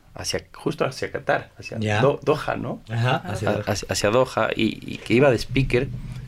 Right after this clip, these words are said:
Speaker 1: y que llega como speaker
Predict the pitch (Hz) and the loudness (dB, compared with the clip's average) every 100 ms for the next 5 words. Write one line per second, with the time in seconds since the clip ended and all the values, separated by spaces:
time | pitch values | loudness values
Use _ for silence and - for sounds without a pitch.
0 | - - - - - 104 95 - 104 - | -14 -14 -16 -16 -2 -2 0 4 4 2
1 | - 95 113 170 143 131 - 95 95 - | -6 0 6 6 6 2 0 -2 -2 -2
2 | 123 - 107 | 0 2 2